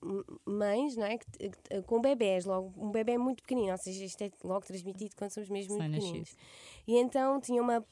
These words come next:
Speaker 1: uma ponte, uma ponte de vidro, e quando a mãe, a mãe estava de um lado, o bebé estava do outro.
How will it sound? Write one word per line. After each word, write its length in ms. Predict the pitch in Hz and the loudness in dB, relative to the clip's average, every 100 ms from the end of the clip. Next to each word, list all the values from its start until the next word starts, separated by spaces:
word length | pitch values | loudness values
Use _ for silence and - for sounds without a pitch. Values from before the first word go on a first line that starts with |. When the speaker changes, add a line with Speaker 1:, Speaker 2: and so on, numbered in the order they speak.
| - | -4
Speaker 1:
uma 200 | 214 214 | -2 0
ponte, 400 | 247 302 359 277 | 2 2 2 2
uma 100 | 220 | 0
ponte 320 | 220 214 208 | 0 -2 -4
de 60 | 202 | -8
vidro, 440 | 202 269 302 311 330 - - - - - | -2 0 0 -2 -6 -10 -20 -20 -20 -6
e 140 | 240 226 | -4 2
quando 380 | 277 269 254 | 2 2 2
a 80 | 262 | 2
mãe, 340 | 269 254 208 185 | 2 2 0 0
a 40 | |
mãe 100 | 214 | 0
estava 260 | 277 320 285 | 2 0 0
de 60 | |
um 60 | 294 | 0
lado, 160 | 285 302 | 2 2
o 20 | |
bebé 140 | 320 302 | 0 -2
estava 280 | - 240 | -6 -6
do 120 | 233 202 | -4 -4
outro. 380 | 170 - - | -6 -8 -18